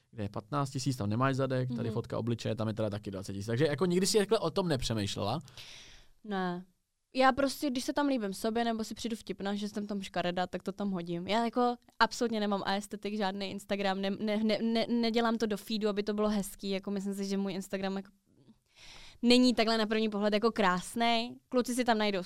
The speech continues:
Speaker 2: to svý, holky si tam najdou to svý, každý si tam najde to svý.
Speaker 1: Chápu, chápu. Kdo, kdo tě sleduje víc? Holky nebo kluci?
Speaker 2: Holky.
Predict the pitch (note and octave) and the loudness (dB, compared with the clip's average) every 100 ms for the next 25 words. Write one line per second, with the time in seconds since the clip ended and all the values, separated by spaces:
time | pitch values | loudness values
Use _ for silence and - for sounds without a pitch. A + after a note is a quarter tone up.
0 | - F#3+ - B3 B3+ C4 - _ _ - | -6 -12 -6 -2 -2 -4 -14 _ _ -2
1 | A#3+ A#3 A#3+ A#3+ A#3 A3+ A3+ G#3+ G#3+ - | 2 2 2 0 0 0 0 -2 -4 -8
2 | G#3 C4+ C4+ D4+ D4+ D4+ D4+ D4 C#4+ - | -6 -4 0 0 4 4 4 2 -2 -4
3 | D#4 D#4+ D#4+ - - B3+ C4 - C#3+ C#3 | -4 -4 -6 -14 -6 -6 -2 -2 -2 -2
4 | A2 B2+ F3+ F#3+ A3 C4+ D#3+ B2+ A2 G2 | -4 2 6 6 6 6 6 8 8 6
5 | F#2+ - A2+ C3 G3+ G3 C3+ A#3 - G#3 | 2 2 4 6 4 4 4 2 0 -4